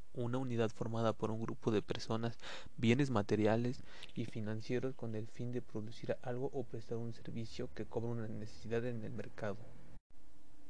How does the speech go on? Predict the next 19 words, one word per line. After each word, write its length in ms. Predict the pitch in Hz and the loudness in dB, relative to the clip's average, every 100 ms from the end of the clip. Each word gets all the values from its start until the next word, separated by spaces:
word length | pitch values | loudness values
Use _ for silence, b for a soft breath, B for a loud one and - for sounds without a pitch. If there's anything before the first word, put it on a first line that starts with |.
| B B B B B - | B B B B B -4
Mm, 160 | 139 123 - | -2 -4 -4
ahora, 420 | 123 117 135 156 147 | 0 2 4 2 -2
eh, 320 | 139 117 110 107 - 123 | -2 0 0 -2 -4 -2
hablaré 380 | 117 110 113 | 0 2 0
de 400 | 113 127 131 131 - - - - - - | 0 0 0 -2 -4 -4 -6 -4 -4 -4
qué 240 | 135 143 | -2 0
es 60 | 165 | 0
la 160 | 175 | 0
contabilidad 600 | 120 117 113 107 107 107 120 | 0 -2 0 0 0 -2 -2
general. 480 | 120 107 107 156 170 - - - B B B B B - | -2 -2 -2 -2 -4 -4 -4 -4 B B B B B -2
Bueno, 220 | 123 135 | 0 0
la 400 | 113 110 110 113 | 0 0 -2 -2
contabilidad 640 | - 117 110 107 110 110 131 | -2 -2 -2 -2 -2 0 -2
la 100 | 131 | -2
podemos 380 | 113 113 120 120 | -2 -2 -2 -2
definir 520 | 117 123 117 120 131 | -2 -2 -2 -2 -2
como 340 | - 123 104 | -2 -2 -2
un 160 | 107 113 | -2 -2
sistema 560 | 117 - 120 120 120 | -4 -4 -2 -2 -2